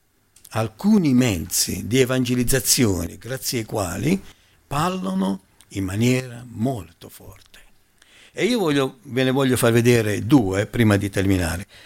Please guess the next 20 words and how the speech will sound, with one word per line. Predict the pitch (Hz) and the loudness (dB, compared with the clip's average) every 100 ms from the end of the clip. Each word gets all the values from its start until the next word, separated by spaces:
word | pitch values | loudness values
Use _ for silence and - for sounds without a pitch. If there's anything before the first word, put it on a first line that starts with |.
| - | -4
Venite | 147 247 202 | 0 0 0
nel | 135 120 | -2 0
Vangelo | 117 113 143 135 117 | 0 2 2 4 2
di | 110 | 0
Giovanni, | 104 131 113 90 101 185 247 - _ _ _ _ _ | -4 -2 -2 -2 0 2 0 -4 _ _ _ _ _
passi | 120 117 117 | -2 -2 -2
che | 101 92 - - | -2 -4 -4 -2
ovviamente | 101 104 113 110 | 2 4 4 2
conosciamo | 98 101 - 120 113 | 0 -4 -2 -2 0
molto | 135 151 156 | -2 -4 -4
bene, | 117 95 127 190 - - - | -4 -4 -4 -6 -8 -20 -12
capitolo | - 151 233 202 156 131 | -4 0 0 0 -2 -2
tredici, | 156 160 120 101 101 - 180 220 _ _ _ _ _ _ | -4 -4 -4 -10 -12 -6 -6 -6 _ _ _ _ _ _
versetti | 113 165 160 135 120 - 117 110 - | -6 -2 0 0 -2 -2 -2 -2 -4
trentaquattro | - 180 190 185 175 - 104 87 - 120 113 147 - - - - | -2 0 0 -4 -10 -6 -6 -6 -8 0 0 0 -6 -20 -20 -8
e | 113 101 | -8 -6
trentacinque. | - 139 123 117 - 92 82 - - - - _ _ _ | -2 0 0 0 -2 -2 -4 -10 -20 -20 -20 _ _ _
Giovanni, | _ 101 127 156 185 180 190 196 | _ -2 2 2 2 0 -2 -2
capitolo | 110 107 139 135 117 104 | -4 -4 -4 -2 -6 -6
tredici | - 123 101 131 - 185 | -4 -2 -2 -6 -2 0